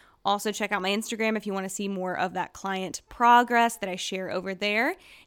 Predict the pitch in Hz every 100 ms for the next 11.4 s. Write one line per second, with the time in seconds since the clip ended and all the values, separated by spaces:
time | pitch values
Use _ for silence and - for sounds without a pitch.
0 | _ 208 214 208 202 214 220 220 - 214
1 | 214 208 202 196 190 196 202 196 185 196
2 | 185 185 190 190 - 175 196 202 - 196
3 | 196 196 - 233 247 233 202 185 180 -
4 | 196 240 233 - 202 196 185 180 240 349
5 | - _ _ _ _ 220 220 214 220 214
6 | 254 247 247 294 381 349 349 - 208 208
7 | 208 214 226 196 214 208 214 226 - 202
8 | 202 - 214 202 208 247 277 285 285 254
9 | 202 - 196 190 196 190 196 208 208 202
10 | - 196 190 190 190 180 170 185 190 165
11 | - - -